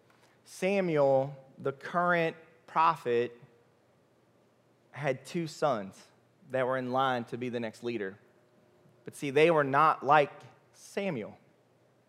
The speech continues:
They were awful. They were rude.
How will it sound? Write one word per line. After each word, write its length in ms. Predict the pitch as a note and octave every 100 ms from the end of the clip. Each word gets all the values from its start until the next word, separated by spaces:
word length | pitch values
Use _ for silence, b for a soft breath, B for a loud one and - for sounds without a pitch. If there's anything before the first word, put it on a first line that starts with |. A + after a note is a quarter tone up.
| _ _
They 100 | D3+
were 180 | C#3+ A2 - _ _ C3
awful. 400 | C#3 - - - _ _ _ _ _ _
They 100 | C3+
were 160 | A#2 G#2
rude. 460 | A2 B2+ A2+ G2+